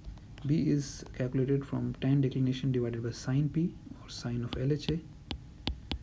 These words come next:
Simply put in the values here, you should be getting zero point two nine. This is named same as declination, named always same as declination.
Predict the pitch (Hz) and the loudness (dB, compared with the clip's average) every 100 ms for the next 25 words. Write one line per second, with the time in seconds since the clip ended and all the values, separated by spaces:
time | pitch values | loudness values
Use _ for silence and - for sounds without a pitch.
0 | - - - 139 156 143 139 135 127 120 | -2 -2 0 2 2 0 4 4 4 2
1 | 120 135 127 135 - 139 120 131 123 120 | 2 2 4 2 2 0 0 -2 0 0
2 | 120 117 123 131 127 120 139 139 143 175 | 0 0 0 2 0 2 4 4 4 2
3 | - - - - - - - - - 143 | -6 -18 -18 -16 -16 -16 -14 -12 -4 0
4 | 160 147 131 131 135 - 135 127 127 120 | 2 4 6 6 4 0 2 4 4 0
5 | 117 107 117 113 113 - - - - 135 | -2 -4 -4 -4 -6 -8 -12 -16 -2 2
6 | 131 131 131 - 135 131 131 - 127 113 | 4 2 0 0 2 4 2 0 -2 0
7 | 127 123 110 117 110 131 - | -2 -4 -4 -4 -4 -6 -8